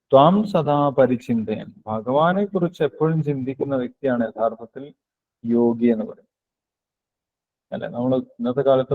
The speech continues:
മറ്റു പലരെയാണ് യോഗിയായിട്ട് കണക്കാക്കുന്നത്. ഒരു കാവ്യ വസ്ത്രം ഇട്ട് കഴിഞ്ഞാൽ യോഗിയാണ് എന്ന് വിചാരിക്കും, അല്ലെങ്കിൽ താടി വളർത്തി കഴിഞ്ഞാൽ യോഗിയാണെന്ന് വിചാരിക്കും.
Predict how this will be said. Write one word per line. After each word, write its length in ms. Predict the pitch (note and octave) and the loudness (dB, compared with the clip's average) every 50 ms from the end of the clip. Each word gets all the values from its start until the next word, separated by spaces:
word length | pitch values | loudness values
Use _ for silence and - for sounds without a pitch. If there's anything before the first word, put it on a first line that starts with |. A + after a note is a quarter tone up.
| B2+ | -4
മറ്റു 180 | A#2+ A#2+ - D3+ D3+ | -4 -2 2 6 6
പലരെയാണ് 500 | C#3+ C3+ C3+ C3+ C3 C3 B2+ A#2+ A#2+ B2+ C3+ _ _ _ _ _ _ _ _ _ - | 8 8 6 4 4 4 4 2 0 -4 -8 _ _ _ _ _ _ _ _ _ 0
യോഗിയായിട്ട് 560 | A#2+ B2+ B2+ C3 C3 C3 C3+ C#3 C3 B2+ B2+ A#2+ | 4 6 6 6 8 8 8 8 8 8 4 2
കണക്കാക്കുന്നത്. 600 | A2 G#2+ G#2 - G#2+ A2 - - - - - - B2+ | 0 -2 -4 -8 -8 -10 -10 -16 -20 -20 -12 -4 -4
ഒരു 80 | C3+ C3 C3 - _ _ _ - | -4 -4 -4 -10 _ _ _ -6
കാവ്യ 260 | B2+ B2+ C3 C3+ D3 D3+ D3 | -2 -2 0 2 2 2 2
വസ്ത്രം 340 | C#3 - - C#3+ C#3+ C#3+ C3+ | 2 0 -2 -6 -4 -4 -6
ഇട്ട് 120 | A#2+ - C#3+ | -2 0 2
കഴിഞ്ഞാൽ 300 | C#3 C3+ C3 C#3 C#3 D3 C3 B2+ B2+ | 2 2 2 0 -2 -2 2 2 4
യോഗിയാണ് 520 | C3 C3 - - - C3 B2+ B2 A#2+ A#2 - - | 4 4 6 6 8 8 8 6 4 2 0 0
എന്ന് 140 | A#2 A#2 A2+ - | -2 -2 -2 -2
വിചാരിക്കും, 440 | - A2 G#2+ - G3+ - - - _ _ _ _ _ _ _ _ _ _ _ - | -4 -6 -6 -6 -8 -12 -18 -20 _ _ _ _ _ _ _ _ _ _ _ -4
അല്ലെങ്കിൽ 300 | - C3 C3+ C#3 D3 C#3 B2 C#3 | 0 2 2 2 2 4 4 6
താടി 180 | C3 C3+ D3 D3+ | 6 6 6 4
വളർത്തി 320 | D3+ C#3+ C#3 B2 - - C#3 C3 | 4 4 2 0 0 -6 -2 0
കഴിഞ്ഞാൽ 280 | C3+ B2+ B2+ C3+ C#3 C#3+ C3 B2+ | 2 2 2 0 -2 -2 -2 -2
യോഗിയാണെന്ന് 500 | B2+ C3 C3 C3 C#3 C#3 C3 B2+ B2 A#2+ A2 G2+ | -2 0 0 2 2 2 2 2 0 0 -2 -4
വിചാരിക്കും. 360 | G#2 G2+ - - - _ | -6 -8 -8 -8 -14 _